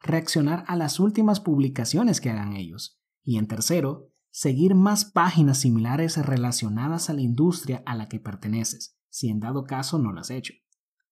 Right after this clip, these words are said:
Todo esto lo hacemos para darle a entender al algoritmo de Facebook que nosotros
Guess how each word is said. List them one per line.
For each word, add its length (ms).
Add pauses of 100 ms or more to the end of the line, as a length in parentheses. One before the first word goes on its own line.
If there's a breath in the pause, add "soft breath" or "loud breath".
(160)
Todo 300
esto 460
lo 160
hacemos 760
para 240
darle 340
a 40
entender 720
al 140
algoritmo 680
de 80
Facebook 640 (100)
que 140
nosotros 800